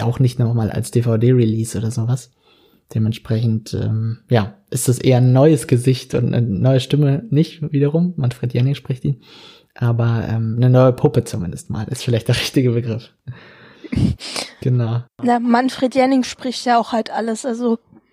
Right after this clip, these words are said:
Speaker 2: <laughs> wenn man dem vor Mikro fernhalten will, dann muss man, glaub ich, keine Ahnung, das Mikro verstecken oder
Speaker 1: Absolut. Also das, ich finde, das ist auch eine sehr gute, ähm,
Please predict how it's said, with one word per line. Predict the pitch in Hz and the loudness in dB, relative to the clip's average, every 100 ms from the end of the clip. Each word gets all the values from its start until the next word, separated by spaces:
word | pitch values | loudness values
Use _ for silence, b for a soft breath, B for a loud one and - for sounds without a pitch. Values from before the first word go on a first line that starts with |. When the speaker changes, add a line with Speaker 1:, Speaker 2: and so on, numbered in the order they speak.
| _ | _
Speaker 2:
<laughs> | - - - - | -2 0 -4 0
wenn | 269 | 4
man | 247 247 | 4 4
dem | 277 277 | 2 2
vor | 269 | 2
Mikro | 247 254 - | 2 2 -2
fernhalten | 262 - 247 226 233 240 240 | -2 0 0 2 -2 -2 -6
will, | 226 | -6
dann | 226 220 | -6 -6
muss | 226 - | -6 -4
man, | 233 220 | -4 -2
glaub | 226 226 | -4 -4
ich, | 220 - B B B B B B B _ _ _ - | -8 -10 B B B B B B B _ _ _ -4
keine | 240 233 | 0 2
Ahnung, | 247 214 220 233 - | 0 0 0 -2 0
das | 240 - | 0 4
Mikro | 269 - - 254 240 | 2 2 2 2 2
verstecken | - 233 - 233 226 226 233 | 0 -4 -2 -4 -2 -6 -4
oder | 240 226 220 226 - _ B B B B B _ | -2 -2 -2 -4 -8 _ B B B B B _
Speaker 1:
Absolut. | 135 - 151 156 156 156 B B B | -6 0 2 4 2 0 B B B
Also | 143 151 | -2 2
das, | 170 - | 2 0
ich | - 175 | -6 -2
finde, | - 196 | 2 2
das | 156 160 | 2 0
ist | 156 | 0
auch | 147 139 | -4 -2
eine | 143 | 0
sehr | 139 151 | 2 0
gute, | 156 160 - 143 131 117 | 0 -6 -2 -2 0 -2
ähm, | 123 | -2